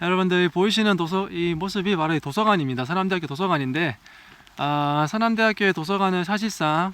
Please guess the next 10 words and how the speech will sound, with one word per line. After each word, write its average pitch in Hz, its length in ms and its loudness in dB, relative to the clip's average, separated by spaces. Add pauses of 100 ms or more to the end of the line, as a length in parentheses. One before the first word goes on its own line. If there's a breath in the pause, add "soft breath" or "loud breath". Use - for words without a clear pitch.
아, 131 600 -2
문을 180 380 2
닫은 185 320 0
지 160 100 0
오래입니다. 127 680 0 (1040)
왜 131 120 -4
그러냐? 139 500 2 (460 loud breath)
이 151 100 -6
서남대학교 170 1000 0
도서관은 160 840 0